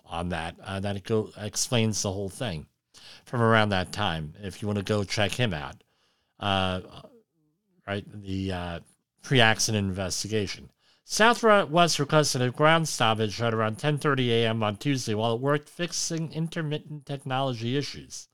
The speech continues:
As a result of the intermittent technology issues that we experienced, we should hopefully be resuming our operation as soon as possible. And, uh, F A A, now they're all doing investigations with that.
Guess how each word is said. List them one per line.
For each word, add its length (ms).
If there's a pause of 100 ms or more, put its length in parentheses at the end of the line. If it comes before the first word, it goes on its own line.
(400)
As 200
a 60
result 400
of 60
the 160
intermittent 720
technology 640
issues 320
that 140
we 80
experienced, 500
we 80
should 220
hopefully 320
be 260 (380)
resuming 680
our 280
operation 580
as 140
soon 180
as 160
possible. 640 (1040)
And, 640
uh, 460 (100)
F 220
A 160
A, 480
now 180
they're 180
all 220
doing 300
investigations 1080
with 260
that. 260